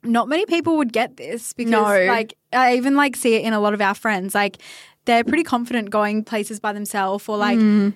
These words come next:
Speaker 1: especially Riley, like, she'll just go and sit in the cafe by herself.
Speaker 2: Yeah.
Speaker 1: I would, I would never do that. Like,
Speaker 2: No.
Speaker 1: I'm just, maybe it is because, like, we, like, growing up as twins, we always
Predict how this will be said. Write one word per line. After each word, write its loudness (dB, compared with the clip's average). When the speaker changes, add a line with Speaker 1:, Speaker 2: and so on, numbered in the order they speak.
Speaker 1:
especially -4
Riley, 2
like, 0
she'll 0
just -4
go 2
and 2
sit -2
in 0
the -4
cafe 0
by 2
herself. 2
Speaker 2:
Yeah. 4
Speaker 1:
I 4
would, -4
I -8
would -10
never -20
do -12
that. -4
Like, 4
Speaker 2:
No. 2
Speaker 1:
I'm 0
just, -8
maybe 4
it 2
is 0
because, -2
like, -2
we, 0
like, -2
growing 2
up 0
as -4
twins, -4
we 0
always 0